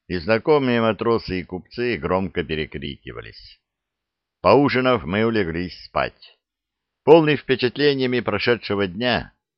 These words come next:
убаюканный легкой качкой, я быстро уснул.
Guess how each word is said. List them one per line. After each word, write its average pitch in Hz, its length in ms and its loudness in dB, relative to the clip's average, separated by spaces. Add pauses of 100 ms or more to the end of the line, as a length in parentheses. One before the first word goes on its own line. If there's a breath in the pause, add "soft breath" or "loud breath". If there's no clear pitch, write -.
(180)
убаюканный 101 680 2
легкой 95 500 0
качкой, 104 500 -2
я 117 160 4
быстро 113 480 -4
уснул. 64 580 -12